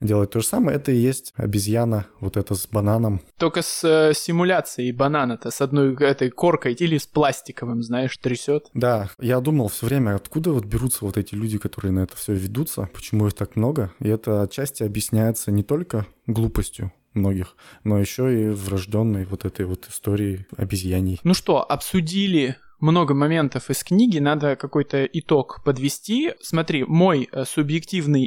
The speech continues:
Speaker 2: итог, я вообще всем ее советую, но у меня, естественно, мнение немножко сдвинутое, потому что мне действительно Курпатов прям очень нравится.
Speaker 1: Мгм.
Speaker 2: В целом, если вот общий, какой-то общий посыл этой книги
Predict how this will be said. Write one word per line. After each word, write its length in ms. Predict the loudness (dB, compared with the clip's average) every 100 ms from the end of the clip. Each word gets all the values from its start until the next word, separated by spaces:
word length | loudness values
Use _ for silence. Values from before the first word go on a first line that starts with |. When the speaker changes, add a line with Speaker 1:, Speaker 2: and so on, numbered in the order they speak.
| -2
Speaker 2:
итог, 260 | 0 0 2
я 220 | 2 2
вообще 340 | 0 -2 -4
всем 320 | -6 -4 -2
ее 140 | 0 -2
советую, 600 | -4 -4 -2 0 0 0 -4 -20 -20 _
но 440 | -2 2 4 4 2
у 80 | 0
меня, 300 | 2 2 2
естественно, 600 | -2 0 -2 -2 -2 0
мнение 420 | 2 2 2 2
немножко 520 | 2 2 2 0 0 -2
сдвинутое, 600 | -2 -2 0 -2 -6 -4
потому 320 | -4 -2 -2
что 420 | -2 2 4 4
мне 420 | 2 2 2 0 0
действительно 480 | -4 -4 -4 -4
Курпатов 500 | -4 -2 0 0 -2
прям 400 | -2 -2 -2 -4 -10 _ -2
очень 280 | -2 0 -2
нравится. 460 | 0 0 -4 -6 -2
Speaker 1:
Мгм. 300 | 0 0 -4
Speaker 2:
В 80 | -8
целом, 600 | -4 0 2 2 0 -6 _ _
если 360 | -4 -4 -2 -2
вот 260 | 0 -2 2
общий, 640 | 2 2 -2 -8 -12 -14 -8
какой-то 460 | -4 0 0 0
общий 380 | 2 0 -2 -6
посыл 420 | -4 -4 -2 0
этой 240 | 0 -2 -4
книги 560 | 2 4 4 2 -4